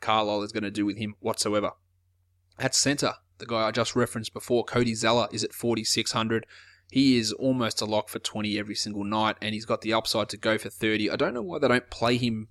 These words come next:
thirty minutes. He is so far and away the best centre on this team, and he is criminally underrated by his own coach, it feels like,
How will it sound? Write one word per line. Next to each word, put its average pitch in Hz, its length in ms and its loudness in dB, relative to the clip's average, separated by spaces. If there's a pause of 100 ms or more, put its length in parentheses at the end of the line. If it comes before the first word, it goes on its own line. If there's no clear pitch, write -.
(120)
thirty 120 340 2
minutes. 147 340 -2
He 139 280 0
is 120 140 4
so 147 260 2
far 139 380 -2
and 131 80 -2
away 113 260 0
the 110 80 -4
best 107 320 -2
centre 113 340 -4
on 104 120 -4
this 101 180 -6
team, 104 300 -4 (340)
and 113 160 0
he 110 100 -2
is 107 140 -2
criminally 139 680 -2
underrated 107 640 0 (100)
by 104 360 0
his 113 180 -4
own 127 160 0
coach, 123 300 2
it - 80 -14
feels 120 260 0
like, 120 220 0